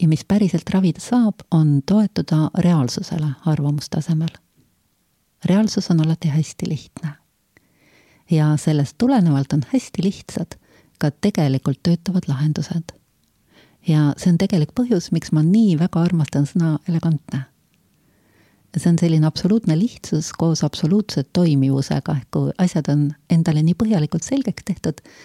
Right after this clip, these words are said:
et sealt koorub maha kogu vaht, mitte töötavuse vaht. Niisiis, uhkuses teeb meid nõrgaks, eh, peamiselt see kaitsepositsioon, kuhu ta meid nagu näab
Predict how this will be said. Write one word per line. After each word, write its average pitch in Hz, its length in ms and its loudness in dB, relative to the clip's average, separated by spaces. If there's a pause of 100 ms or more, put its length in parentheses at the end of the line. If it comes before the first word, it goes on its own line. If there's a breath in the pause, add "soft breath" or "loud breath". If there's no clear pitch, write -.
(380 loud breath)
et 160 120 -2
sealt 143 280 -2
koorub 196 320 2
maha 175 260 4
kogu 156 240 -2
vaht, - 460 -8 (340)
mitte 151 280 -2
töötavuse 160 760 -4
vaht. - 380 -10 (1500)
Niisiis, 180 460 2
uhkuses 233 500 0
teeb 185 280 0
meid 147 200 0
nõrgaks, 165 540 -2 (160)
eh, - 100 -4 (380)
peamiselt 202 580 2
see 156 160 -2
kaitsepositsioon, 160 1200 0
kuhu 156 240 2
ta 151 100 -2
meid 147 280 0
nagu 147 160 0
näab 147 460 0